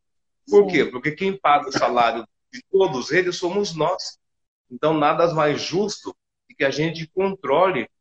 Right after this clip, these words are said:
Speaker 1: aqueles que nos dizem representar no Legislativo, seja, eh, no Congresso Nacional, seja na Assembleia Legislativa, ou seja aqui na Câmara, eh, de Vereadores na cidade de Sorocaba.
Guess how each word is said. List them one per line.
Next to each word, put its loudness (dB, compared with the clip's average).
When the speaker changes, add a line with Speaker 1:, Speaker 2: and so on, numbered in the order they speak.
Speaker 1:
aqueles -2
que -6
nos -2
dizem -4
representar 0
no -2
Legislativo, -2
seja, -2
eh, -2
no -2
Congresso 0
Nacional, -2
seja -6
na -4
Assembleia -4
Legislativa, -4
ou 0
seja -2
aqui -12
na -2
Câmara, -2
eh, 0
de -6
Vereadores -2
na -12
cidade -6
de -14
Sorocaba. -6